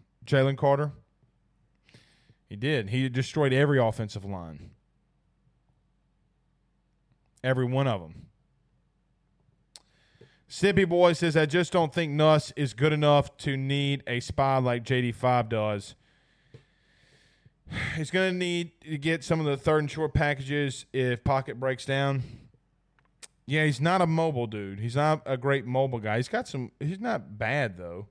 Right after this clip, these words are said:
It's not bad. But he just gives you a whole nother level of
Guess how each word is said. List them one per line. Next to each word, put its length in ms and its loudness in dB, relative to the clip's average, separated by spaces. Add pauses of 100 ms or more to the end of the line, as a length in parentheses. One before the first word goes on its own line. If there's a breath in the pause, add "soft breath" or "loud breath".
(800)
It's 100 -8
not 220 -2
bad. 460 -2 (800)
But 320 2
he 160 0
just 180 -2
gives 240 0
you 140 2
a 40 -2
whole 680 4
nother 320 2
level 480 2
of 320 -8